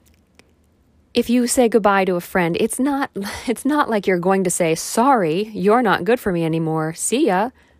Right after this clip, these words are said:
It's more like you start doing things that light you up, and in doing those things, you'll meet other people who vibe with what excites you. You'll make room for joy and for those people who are part of that joy.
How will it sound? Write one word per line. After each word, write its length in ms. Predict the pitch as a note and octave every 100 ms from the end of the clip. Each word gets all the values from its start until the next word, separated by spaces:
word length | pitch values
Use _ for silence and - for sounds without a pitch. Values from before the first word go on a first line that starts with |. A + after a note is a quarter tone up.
| _ _ _ _ _ _ _
It's 260 | B3 C4+ A#3+
more 220 | C4 D#4
like 460 | A#3+ F#3+ F3 - - -
you 200 | - G#3
start 360 | G3 G#3 F3+ E3+
doing 340 | F#3 G3+ G#3+
things 380 | G#3 G#3 G#3 A3
that 180 | F3 -
light 380 | E3 D#3+ F3+ E3
you 360 | D3+ F3 G#3+ -
up, 380 | D#3 C#4 - - _ _ _ _ _ _ _ _ -
and 140 | G3
in 160 | F#3+ F#3
doing 380 | F#3+ A3+ A#3+
those 260 | G#3+ G3+ G3+
things, 380 | - G#3+ A3+ G3
you'll 140 | G3
meet 280 | F#3+ G3+ A#3+ -
other 260 | G3+ G3+
people 400 | F#3+ - G#3+ A3+
who 160 | G3+ G3
vibe 460 | F3+ F3 F#3+ G#3 F3
with 200 | F3 F#3
what 200 | F3+ F3
excites 600 | - - F3 D#3 - -
you. 220 | G#2+ E3+ - _ _ _ _ _ _ _
You'll 200 | - A#3
make 220 | A#3 A3+ G#3+
room 280 | F#3+ A#3 C4
for 140 | D4
joy 560 | A#3 G#3+ F#3+ F3 E3 F3 _ _ _ _
and 160 | G3+
for 100 | G3
those 220 | F#3 F3+ -
people 420 | - C4 G#3+ G3+
who 100 | G3
are 100 | F3+
part 300 | - - F#3
of 100 | F3+
that 180 | F3 E3+
joy. 300 | - E3